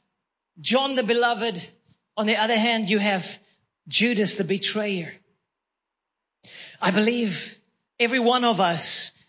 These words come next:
have this in us. Every one of us, any one of us could be John the Beloved, or we could be Judas the betrayer. Why did Judas betray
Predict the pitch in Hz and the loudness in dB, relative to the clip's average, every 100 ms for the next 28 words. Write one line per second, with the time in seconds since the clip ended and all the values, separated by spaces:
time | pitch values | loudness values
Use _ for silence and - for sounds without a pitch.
0 | _ 190 208 202 175 - - 156 196 - | _ 2 2 2 -2 -10 -8 0 2 0
1 | - 226 214 175 147 - - - _ _ | -2 -2 -2 -4 -4 -4 -4 -6 _ _
2 | 240 285 294 294 277 208 165 - - 320 | 2 2 4 4 4 0 -2 -6 -2 0
3 | 349 339 320 311 262 202 175 - 247 190 | 0 0 -2 0 -2 -2 -4 -4 -4 -4
4 | 285 208 254 254 247 220 226 226 196 - | -4 -2 -4 -4 -6 -2 -2 -2 -4 -8
5 | _ _ _ _ _ _ _ _ _ 208 | _ _ _ _ _ _ _ _ _ -6
6 | 220 208 202 165 196 175 185 165 - 156 | -4 -4 -6 -6 -4 -4 -4 -4 -6 -6
7 | 165 - 170 170 147 131 _ _ _ _ | -6 -6 -6 -8 -10 -14 _ _ _ _
8 | _ _ _ _ _ _ _ _ _ _ | _ _ _ _ _ _ _ _ _ _
9 | _ _ _ _ _ _ _ 170 233 269 | _ _ _ _ _ _ _ 2 4 4
10 | 285 226 156 - - _ _ _ 247 269 | 4 2 0 -10 -14 _ _ _ -2 0
11 | 254 190 165 - _ _ _ - 226 233 | -2 -4 -12 -18 _ _ _ -2 0 0
12 | 202 160 - - - _ _ - 214 214 | -2 0 0 0 -2 _ _ 0 0 2
13 | - 214 190 175 175 | 2 2 0 -2 -4